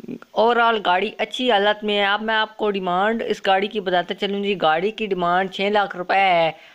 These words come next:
अगर आपको ये गाड़ी पसंद है, अगर आप इस गाड़ी में आप इंटरेस्टेड हैं, तो आपको ये मुनासिब कीमत पर गाड़ी मिल जाएगी।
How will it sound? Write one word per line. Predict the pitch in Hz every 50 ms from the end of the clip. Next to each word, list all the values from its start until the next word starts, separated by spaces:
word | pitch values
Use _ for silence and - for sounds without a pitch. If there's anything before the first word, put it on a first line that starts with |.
| _ - -
अगर | 180 214 220
आपको | 220 220 226 226 - 233
ये | 226 208 220
गाड़ी | 190 170 175 180 190 202
पसंद | 202 208 - 208 202 214 208
है, | 214
अगर | 208 202 208 196
आप | 196 190 185
इस | - - -
गाड़ी | 180 170 165 180 202
में | 208 208 202
आप | 190 185 180 -
इंटरेस्टेड | 190 185 180 175 - 202 202 196 - - 196 190 190
हैं, | 190 190 175
तो | 180
आपको | - 180 185 190 190 - - 202
ये | 202 190 190
मुनासिब | 170 160 165 180 196 208 220 214 - 208 208 -
कीमत | - 190 185 190 196 190
पर | - 185 165
गाड़ी | 156 147 147 147 151 170
मिल | 165 156 156 156 151
जाएगी। | 147 151 139 131 120 127 127 131 123 117